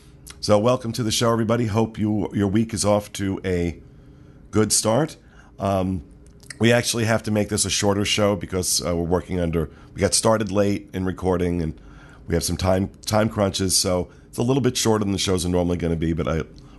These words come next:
hope you will bear with us. <clears throat> Excuse me. Uh, first, we're gonna start off talking about mobile ordering,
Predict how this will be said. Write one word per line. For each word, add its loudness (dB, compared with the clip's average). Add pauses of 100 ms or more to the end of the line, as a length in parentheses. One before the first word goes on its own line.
hope 0
you 2
will 2
bear -4
with -4
us. -10 (260)
<clears throat> -16
Excuse 0
me. -4 (120)
Uh, 2
first, -2
we're -4
gonna 0
start 0
off 0 (680)
talking 0
about 0
mobile 0
ordering, -2